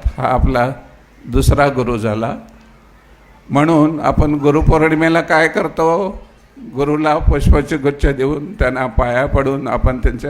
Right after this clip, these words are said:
आशीर्वाद घेतो. <coughs> गु म्हणजे काय?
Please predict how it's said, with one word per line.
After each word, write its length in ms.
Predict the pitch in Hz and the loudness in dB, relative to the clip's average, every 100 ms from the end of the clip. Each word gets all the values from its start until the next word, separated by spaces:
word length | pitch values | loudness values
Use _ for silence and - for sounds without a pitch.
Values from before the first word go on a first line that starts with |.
| - | -6
आशीर्वाद 600 | 135 - 190 151 143 120 | 0 2 2 2 2 0
घेतो. 400 | 120 101 - - - _ _ - _ - - - - - - _ _ _ _ _ - _ | -6 -10 -12 -18 -20 _ _ -20 _ -20 -20 -20 -20 -20 -20 _ _ _ _ _ -20 _
<coughs> 560 | - - 185 - - - - - - _ _ - 117 | 0 0 -2 -6 -8 -6 -6 -8 -14 _ _ -12 -2
गु 180 | 147 | 0
म्हणजे 340 | 175 175 170 170 | 2 0 0 -2
काय? 340 | 170 131 104 | 0 0 0